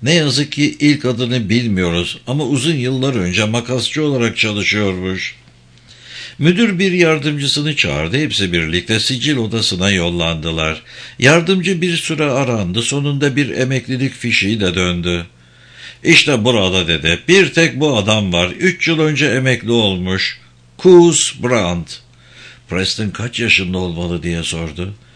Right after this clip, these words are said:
Yardımcı karta göz attıktan sonra "Altmış üç" dedi. Preston başını iki yana salladı. Eğer Fricke Brandt, Jean Mares'le yaşıtsa babası da kendisinden otuz yaş fazla olsa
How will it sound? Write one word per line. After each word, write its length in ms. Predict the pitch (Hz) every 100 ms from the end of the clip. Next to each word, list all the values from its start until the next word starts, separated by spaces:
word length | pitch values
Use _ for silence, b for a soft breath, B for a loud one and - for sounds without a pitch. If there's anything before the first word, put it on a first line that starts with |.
| B B B B
Yardımcı 580 | 127 165 160 185 180 175
karta 360 | 165 165 170
göz 240 | 156 156 151
attıktan 540 | 147 151 147 151 151
sonra 400 | - 143 143 139
"Altmış 460 | - 135 - 127 117
üç" 300 | 123 113 -
dedi. 340 | 82 76 78 -
Preston 500 | - 101 90 110 98
başını 360 | 92 87 92 98
iki 240 | 80 92
yana 280 | 104 85 87
salladı. 720 | 80 80 82 78 78 73 73 - - - B B B B B
Eğer 340 | 143 180 190
Fricke 640 | 160 - 175 208 - 92 76
Brandt, 420 | 78 78 98 - - B 101
Jean 280 | 98 156
Mares'le 720 | 160 147 165 160 120 90 123
yaşıtsa 640 | 117 110 107 147 - 127 127
babası 380 | 131 147 143
da 120 | 156 160
kendisinden 720 | 147 147 143 127 143 147 147
otuz 480 | - 127 - 151 123
yaş 200 | 139 127
fazla 440 | - 131 123 120
olsa 520 | 139 85 - 107 110